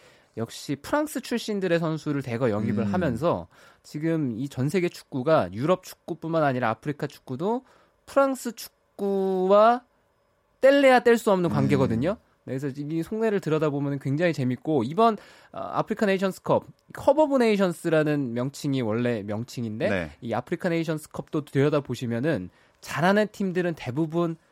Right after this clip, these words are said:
Speaker 1: 프랑스계 출신들이 있고,
Speaker 2: 아.
Speaker 1: 네, 아니면 프랑스에 가서 뛰고 있거나,
Speaker 2: 네.
Speaker 1: 네, 이런 팀들이 아프리카에서도 축구를 잘하고 있습니다.
Speaker 2: 아.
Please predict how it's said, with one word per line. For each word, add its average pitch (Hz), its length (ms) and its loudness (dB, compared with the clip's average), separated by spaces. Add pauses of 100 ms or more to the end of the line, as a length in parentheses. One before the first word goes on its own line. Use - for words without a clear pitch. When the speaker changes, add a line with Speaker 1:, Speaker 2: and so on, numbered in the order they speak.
(200)
Speaker 1:
프랑스계 233 560 -2
출신들이 147 540 -2
있고, 98 340 -4
Speaker 2:
아. 87 360 -10
Speaker 1:
네, 101 340 -4
아니면 143 400 -2
프랑스에 220 460 0
가서 147 280 -4
뛰고 131 280 -4
있거나, 92 400 -8 (180)
Speaker 2:
네. 87 200 -4
Speaker 1:
네, 107 60 -4
이런 190 240 0
팀들이 175 480 -4
아프리카에서도 127 680 -4
축구를 131 280 -12
잘하고 101 280 -10
있습니다. - 380 -20
Speaker 2:
아. 76 320 -20